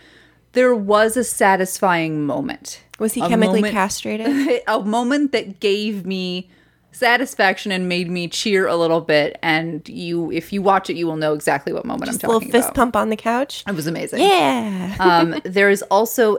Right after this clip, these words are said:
Speaker 1: a musical number with Zendaya singing a song, which was, you would think, they're like, "This shit ain't High School Musical. Why are you throwing shit in there?"
Speaker 2: Oh, not just part of the soundtrack. Like,
Speaker 1: No,
Speaker 2: she
Speaker 1: no, no, no.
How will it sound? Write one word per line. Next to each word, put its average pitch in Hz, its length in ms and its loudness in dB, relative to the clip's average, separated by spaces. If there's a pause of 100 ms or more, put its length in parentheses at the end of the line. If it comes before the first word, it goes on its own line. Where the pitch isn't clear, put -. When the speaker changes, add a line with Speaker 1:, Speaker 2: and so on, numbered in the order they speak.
Speaker 1:
a 170 420 -2 (240)
musical 196 800 0
number 156 640 -2 (320)
with 196 360 0 (100)
Zendaya 190 560 2
singing 214 400 -4
a 196 60 -4
song, 254 540 0 (360)
which 220 260 -2
was, 208 560 2
you 226 160 2
would 247 180 0
think, - 640 -2 (160)
they're 214 120 -2
like, 196 200 0
"This 302 120 -6
shit 233 180 2
ain't 180 160 0
High 185 120 2
School - 260 -2
Musical. 196 400 -2
Why 285 100 2
are 302 60 2
you 277 140 -4 (120)
throwing 196 360 0
shit 262 180 0
in 294 100 0
there?" 165 300 -2 (280)
Speaker 2:
Oh, 349 140 2
not 311 320 0
just 403 220 -2
part 330 200 0
of 320 80 0
the 285 60 2
soundtrack. 262 540 0
Like, 240 140 0
Speaker 1:
No, 339 180 0
Speaker 2:
she 294 80 0
Speaker 1:
no, 190 60 0
no, - 20 -2
no. 202 60 0